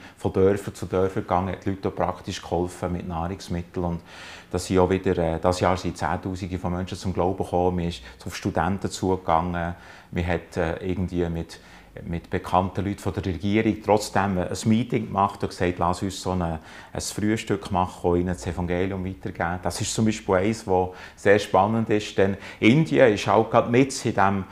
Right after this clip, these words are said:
starken Lockdown und von diesen Tausenden von Menschen, die täglich gestorben sind dort, äh, passiert, wo jetzt immer noch eine grosse Herausforderung ist. Und auch, auch, auch Gemeinden und Christen sind nicht verschont gewesen. Also unser Nationalkoordinator hat gesagt, "Oh, es ist so ein Frust jeden Tag."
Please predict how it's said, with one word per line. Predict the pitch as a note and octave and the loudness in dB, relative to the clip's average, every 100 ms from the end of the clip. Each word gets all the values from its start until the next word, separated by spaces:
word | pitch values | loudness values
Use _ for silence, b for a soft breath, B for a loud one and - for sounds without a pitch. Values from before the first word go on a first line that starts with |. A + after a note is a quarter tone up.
| B | B
starken | - - G2+ A2+ A2+ | -4 4 6 4 2
Lockdown | G2 A#2+ - - G2 A2 G#2 | 2 2 0 2 4 4 0
und | |
von | E2+ G2 | -2 -2
diesen | F#2 F#2 - | 0 -2 0
Tausenden | A#2+ C3 B2 G#2+ | -2 0 -2 -2
von | F#2+ F#2+ | 0 0
Menschen, | F#2+ G#2 A#2 G2+ | 0 -4 -4 -2
die | F2+ | -2
täglich | - G2 A2 G2 | 0 -2 -2 -10
gestorben | - F#2+ F#2 A2+ A2+ | -4 0 0 0 -6
sind | - G#2 | -6 -2
dort, | G2 G#2 - - B B B B | -2 -4 -10 -20 B B B B
äh, | F2+ F2+ | 0 2
passiert, | F#2+ E2+ G2+ A2 C3+ | 0 -4 0 2 4
wo | G2 F2 | 4 4
jetzt | G#2 - | 2 0
immer | A2 B2+ | 0 0
noch | A#2 | -2
eine | A2+ | 0
grosse | G#2 A2 - | 0 0 -4
Herausforderung | A2 A2+ G2+ G#2+ G#2+ G#2+ | -8 -2 -2 0 -2 -4
ist. | G#2 - | -4 -4
Und | F2 E2+ | -6 -2
auch, | G2 F#2 | -2 -2
auch, | G#2 - | -6 -4
auch | G#2+ G#2+ G#2+ - | 4 4 4 -4
Gemeinden | - G#2 A2 C3 B2+ | -2 4 4 4 2
und | G2+ | 2
Christen | G#2 B2 C3 - | 4 0 0 -6
sind | - B2 | -2 -2
nicht | B2 | -2
verschont | - - G#2+ A2+ B2+ | -4 2 4 4 -2
gewesen. | - G#2+ A#2 A#2+ | -6 -4 -2 0
Also | F2+ F2+ F#2+ | 0 0 -2
unser | G2 F#2+ | -2 -2
Nationalkoordinator | F#2 - F#2 F#2 G2+ F2+ F2+ F#2 F2+ F#2 G2+ | -2 -4 -4 -4 -2 -2 0 0 -2 -2 -2
hat | F2+ | -4
gesagt, | - F2+ F2+ | -2 -2 0
"Oh, | G2 | -4
es | F#2 | -2
ist | F2+ - | -4 -2
so | F#2+ | -2
ein | F#2 | -2
Frust | F#2 F#2 - | -4 -6 -6
jeden | F2+ F2 E2+ | -6 -4 -6
Tag." | - E2 F2 | 0 0 -2